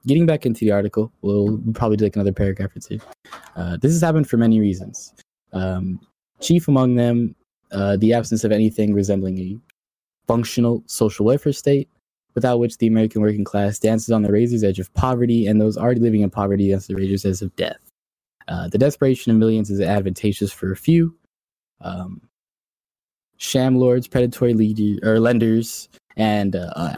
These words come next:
average employers who prefer la-, uh, labor to be cheap and want to keep their workers compliant. Basically, um, yeah, just keeping everybody obedient.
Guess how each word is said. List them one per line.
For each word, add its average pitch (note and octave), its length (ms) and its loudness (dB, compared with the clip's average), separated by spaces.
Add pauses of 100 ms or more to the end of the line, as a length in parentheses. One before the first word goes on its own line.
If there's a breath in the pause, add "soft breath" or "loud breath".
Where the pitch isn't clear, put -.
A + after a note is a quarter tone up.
average C#3 280 2
employers A2 720 0
who G#2+ 120 0
prefer A2 280 -2
la-, G#2+ 160 2 (460)
uh, G2 160 -6
labor A#2 260 2
to A2+ 120 -8
be G#2 100 -2
cheap A#2 380 2 (640)
and G2+ 540 -2 (120)
want A2 200 0
to A2 40 -4
keep G#2+ 160 -4
their G#2 120 0
workers G2+ 320 0
compliant. F#2 560 -8 (120)
Basically, A2 760 -2 (1080)
um, - 460 -16 (2500)
yeah, A2+ 200 2
just - 380 -2
keeping E3 300 2
everybody D3+ 500 4
obedient. A#2 600 2